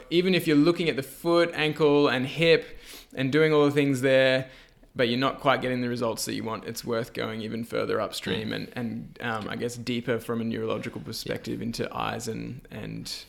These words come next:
Speaker 1: um, vestibular system.
Speaker 2: And th-, yeah, well, then bring it all
Speaker 1: Which is
Speaker 2: back.
Speaker 1: hard to do by
Speaker 2: Yeah.
Speaker 1: yourself, but
Speaker 2: Yeah, yeah. And, and you gotta read a lot to do it too.
Speaker 1: Yeah.
Speaker 2: But I think to
Speaker 1: Or just
Speaker 2: bring
Speaker 1: see Tom.
Speaker 2: Y-, yeah, see, that could work.
Speaker 1: <laughs>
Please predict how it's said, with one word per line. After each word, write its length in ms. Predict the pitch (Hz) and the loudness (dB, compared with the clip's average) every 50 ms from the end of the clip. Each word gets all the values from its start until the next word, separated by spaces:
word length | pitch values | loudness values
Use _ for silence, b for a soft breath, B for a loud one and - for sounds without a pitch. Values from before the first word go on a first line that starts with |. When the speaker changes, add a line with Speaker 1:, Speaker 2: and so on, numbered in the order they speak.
| - _ | -18 _
Speaker 1:
um, 320 | - - - - 107 123 117 - _ - | -14 -12 -12 -12 -12 -14 -14 -18 _ -10
vestibular 460 | - 127 - - 110 113 107 110 113 | -8 -8 -6 -6 -6 -6 -6 -6 -6
system. 400 | - - 110 - - 117 117 113 B B B B B B | -6 -8 -10 -10 -10 -10 -10 -12 B B B B B B
Speaker 2:
And 140 | - 107 101 | -2 -2 -2
th-, 100 | 90 - - | -2 -4 -4
yeah, 120 | 95 101 | -4 -2
well, 100 | 90 92 | -2 -2
then 240 | 98 107 113 117 120 | 0 2 4 4 6
bring 160 | 110 139 147 | 6 4 4
it 60 | 143 | 6
all 80 | 127 110 | 6 6
Speaker 1:
Which 60 | 104 | 8
is 40 | 151 | 8
Speaker 2:
back. 80 | 110 107 | 10 10
Speaker 1:
hard 140 | 151 151 135 | 10 10 8
to 80 | 139 | 8
do 140 | 127 139 135 | 6 6 8
by 100 | 123 127 127 | 8 8 8
Speaker 2:
Yeah. 40 | 127 | 6
Speaker 1:
yourself, 400 | 127 123 - 143 156 185 190 - | 6 4 6 6 6 4 4 4
but 300 | - 135 123 110 - - | 4 6 6 4 4 4
Speaker 2:
Yeah, 120 | 101 69 - - - | 4 4 4 4 4
yeah. 200 | - 92 - 120 101 - | 4 4 4 2 -2 -6
And, 300 | - 67 80 101 98 82 - | -4 -2 0 0 -2 -4 -6
and 180 | - 85 80 78 - - - - 80 | -6 -6 -6 -6 -8 -12 -14 -10 -8
you 80 | 107 107 | -2 0
gotta 140 | 120 104 90 | 2 2 2
read 160 | 85 90 90 | 4 2 2
a 40 | 87 | 2
lot 160 | 80 - - | 0 -2 -4
to 80 | - 82 | -6 -4
do 140 | 82 85 82 | -4 -2 -2
it 100 | - - | -2 -2
too. 160 | - 107 95 - - - - | -2 -4 -4 -4 -6 -10 -8
Speaker 1:
Yeah. 160 | 127 113 87 B B B B - | -6 -4 -4 B B B B 4
Speaker 2:
But 100 | 113 110 | 6 8
I 100 | 107 113 | 8 6
think 320 | - - 151 135 - - | 6 2 0 -2 -2 0
to 80 | - 143 | 4 6
Speaker 1:
Or 60 | 143 131 | 6 8
just 180 | 131 139 - | 6 6 6
Speaker 2:
bring 100 | - 127 | 4 2
Speaker 1:
see 40 | 123 | 2
Tom. 260 | - 131 107 104 104 | 2 0 -2 -2 -2
Speaker 2:
Y-, 80 | 98 - | -4 0
yeah, 220 | - 104 98 87 - | 4 4 4 4 4
see, 160 | - - 131 | 2 0 2
that 180 | 110 147 - | 2 2 2
could 80 | - 98 | 2 2
work. 220 | 90 87 - - - | 2 2 2 -2 -8
Speaker 1:
<laughs> 40 | - | -6